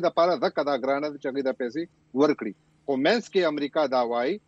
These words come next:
دا د امریکې واکمنو دا وینا ده. همدغه نیټ پرایس پرون هم وویل چې مونږه دا هڅه ده چې مونږه پیسې مسلسل ورکړو او براه راست لکه تاسو وایئ څنګه به ورکړل کېږي.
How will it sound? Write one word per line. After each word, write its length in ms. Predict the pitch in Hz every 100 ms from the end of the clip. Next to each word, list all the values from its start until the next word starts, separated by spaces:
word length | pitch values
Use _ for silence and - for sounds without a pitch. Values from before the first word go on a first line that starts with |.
| _ _
دا 140 | 131 151
د 60 |
امریکې 440 | 147 123 120 147 127
واکمنو 380 | 117 - 160
دا 140 | 151 143
وینا 320 | 123 117 135
ده. 100 | 160
همدغه 500 | 160 123 190 - 165 _ _ _
نیټ 200 | 131 131 _
پرایس 320 | 147 170 -
پرون 280 | 147 139 160
هم 220 | 135 220
وویل 300 | 180 117 127 196 _ _ _
چې 60 | 127
مونږه 240 | 151 214 214 190
دا 60 | 151
هڅه 280 | 202 214 143
ده 80 | 123 165 _ _ -
چې 60 | 147
مونږه 240 | 190 208 214 202 _
پیسې 300 | 160 143 190 202
مسلسل 440 | 156 139 135 - 202
ورکړو 380 | 123 156 - 101 - _ _ _
او 340 | 139 170 202 180 143
براه 320 | 147 143 143
راست 400 | 170 214 208 -
لکه 200 | 156 147
تاسو 280 | 147 170 208
وایئ 120 | 196 -
څنګه 200 | 254 196
به 100 | 139
ورکړل 300 | 135 110 120 92
کېږي. 220 | 107 98